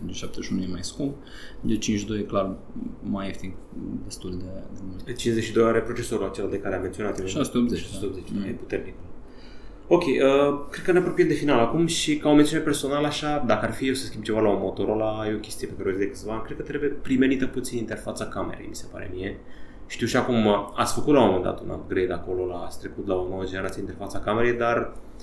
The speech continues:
Speaker 2: e greu să găsești rezoluția video, asta e o chestie. E un mic semn pe care nu-l vezi, efectiv, adică
Speaker 1: Mm.
Speaker 2: îl vezi până la urmă, dar, uh, ți-e mai la îndemână să te duci lateral, să o setezi cumva. Și nu știu cât de populare sunt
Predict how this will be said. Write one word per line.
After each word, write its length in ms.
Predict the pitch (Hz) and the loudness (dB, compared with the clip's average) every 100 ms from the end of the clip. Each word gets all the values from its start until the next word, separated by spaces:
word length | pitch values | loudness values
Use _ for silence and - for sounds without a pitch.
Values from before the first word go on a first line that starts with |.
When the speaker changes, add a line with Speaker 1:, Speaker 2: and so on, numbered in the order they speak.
| - - - - - | -14 -14 -12 -10 0
Speaker 2:
e 120 | 127 | 2
greu 180 | 117 147 | 4 4
să 140 | 147 | 4
găsești 300 | 127 120 139 | 0 0 -2
rezoluția 600 | 127 120 123 117 - 101 | 0 0 2 2 4 6
video, 440 | 104 110 98 92 92 | 6 6 6 4 2
asta 200 | 92 104 | -2 -4
e 20 | |
o 40 | |
chestie. 280 | - 104 110 | -6 -6 2
E 60 | 113 | 6
un 180 | 131 127 | 6 6
mic 240 | 127 123 - - - - - - | 4 0 -10 -12 -14 -14 -16 -14
semn 540 | - - 110 98 113 - - - | -8 2 4 6 2 -2 -10 -8
pe 60 | |
care 140 | 139 143 | -2 4
nu-l 120 | 165 | 6
vezi, 320 | 151 - - - | 8 8 6 -8
efectiv, 420 | - 107 107 107 | -8 -4 -2 -2
adică 260 | 107 104 107 104 - | -2 -2 0 -2 0
Speaker 1:
Mm. 240 | 127 120 - | 2 2 2
Speaker 2:
îl 120 | 117 | 4
vezi 220 | 131 160 | 6 6
până 140 | 117 98 | 4 0
la 60 | |
urmă, 280 | 104 123 123 | 0 0 -2
dar, 180 | 107 117 | 0 0
uh, 280 | - 120 120 - - - - | -2 -4 -2 0 0 0 2
ți-e 120 | 123 | 4
mai 100 | 120 | 6
la 60 | 120 | 6
îndemână 280 | 127 139 | 6 6
să 60 | 139 | 6
te 60 | 143 | 2
duci 140 | 131 | 4
lateral, 500 | 139 131 135 120 90 | 2 4 6 6 6
să 80 | - | 2
o 20 | |
setezi 400 | - - - - | -4 -8 -8 -8
cumva. 540 | - 90 90 120 - - - - - | -2 2 4 2 0 -10 -14 -14 -10
Și 480 | - - - 135 139 | -4 -2 -2 0 2
nu 60 | |
știu 180 | 156 - | 2 2
cât 120 | 170 | 2
de 60 | 170 | 2
populare 400 | 160 151 156 160 | 0 -2 -2 0
sunt 140 | 151 | -2